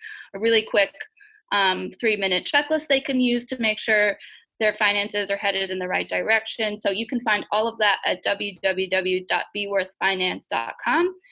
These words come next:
as in be worth the investment or be worth the time. Um, and I'm a big fan of Instagram. So you can find me on Instagram at Be Worth Finance as well. And I look forward to hearing from everyone.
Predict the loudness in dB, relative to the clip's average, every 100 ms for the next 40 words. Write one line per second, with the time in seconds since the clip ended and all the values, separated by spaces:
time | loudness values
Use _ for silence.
0 | -4 0 2 0 0 -4 0 0 -2 -8
1 | -2 -2 -4 -2 -2 -2 -4 -8 -6 -6
2 | -8 -12 -8 -2 0 0 -4 -12 -20 -6
3 | 2 4 2 2 2 2 4 4 4 2
4 | 0 -2 2 2 2 2 2 2 2 0
5 | 0 2 0 0 -2 -4 -2 2 4 4
6 | 2 -2 -4 -2 0 2 0 0 -2 -2
7 | 0 -2 0 -2 -4 -8 -4 2 2 2
8 | 2 2 0 -2 -2 0 2 0 -2 -4
9 | -4 -4 -4 -2 -2 -4 -8 -8 -8 -8
10 | -8